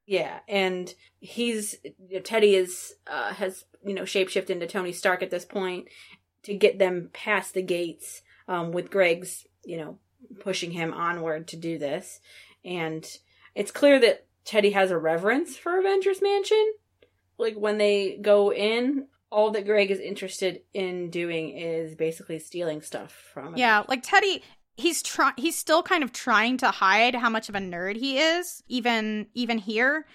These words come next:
Speaker 2: Like, he's looking at it and he's like, "It's Captain Marvel and Rick Jones," and Greg is just like, "Who? Like, what the fuck are you talking about?"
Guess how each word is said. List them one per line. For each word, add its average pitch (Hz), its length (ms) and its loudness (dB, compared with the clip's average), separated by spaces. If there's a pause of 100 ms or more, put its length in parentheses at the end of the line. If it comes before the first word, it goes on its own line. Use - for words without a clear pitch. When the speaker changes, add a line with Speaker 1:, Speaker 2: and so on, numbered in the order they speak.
(180)
Speaker 2:
Like, 190 200 0
he's 202 360 -8
looking 233 320 -4
at 214 140 4
it 214 140 0
and 196 100 -10
he's 196 260 -10
like, 160 340 -6
"It's - 140 -20
Captain 285 440 2
Marvel 240 480 4
and 190 180 -4
Rick 269 200 -4
Jones," 254 500 2
and 165 220 -10 (300)
Greg 202 240 2
is 208 140 -4
just 214 180 -6
like, 185 300 -2
"Who? 277 320 -4
Like, 202 220 -2
what 202 140 -6
the 214 60 -8
fuck - 320 -6
are 226 40 0
you 220 120 -4
talking 214 340 0
about?" 175 360 0